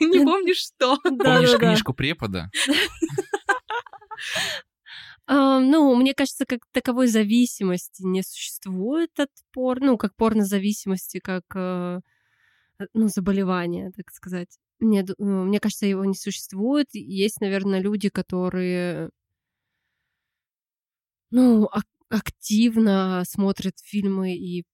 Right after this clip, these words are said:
Speaker 2: там как-то что-то, как-то у них, э, отзывается это. <clears throat> Да-да-да. <laughs> Ну, может быть, и н-, и существуют люди, которые, да,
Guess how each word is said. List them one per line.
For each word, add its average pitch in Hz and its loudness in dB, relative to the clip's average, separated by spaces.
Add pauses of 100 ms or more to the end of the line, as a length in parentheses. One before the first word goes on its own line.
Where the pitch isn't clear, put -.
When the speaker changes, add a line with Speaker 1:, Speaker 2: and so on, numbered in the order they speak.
(100)
Speaker 2:
там 170 -8 (140)
как-то - -14
что-то, - -12
как-то - -8
у 190 -6
них, 190 -2
э, 185 0
отзывается 185 -2
это. 180 -8 (240)
<clears throat> - -12
Да-да-да. 220 4
<laughs> 208 2 (1160)
Ну, 330 6
может 330 6
быть, 294 2
и 277 2
н-, 226 -2
и 214 -6
существуют - -4
люди, 233 2
которые, 190 -2 (400)
да, 208 2